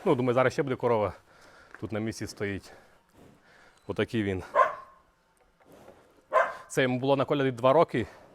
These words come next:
Два роки, як у нас він. Ну, і брали його тижні, можливо, три-чотири було. То такі. Ну, так, сам не худий, але так, щоб порівняти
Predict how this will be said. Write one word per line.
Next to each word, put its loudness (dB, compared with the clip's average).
Два 8
роки, 2
як -2
у -4
нас -2
він. -8
Ну, 0
і 4
брали 6
його 2
тижні, -4
можливо, -2
три-чотири 0
було. -2
То -10
такі. -8
Ну, -4
так, 6
сам 0
не 2
худий, 0
але 2
так, 2
щоб -10
порівняти 0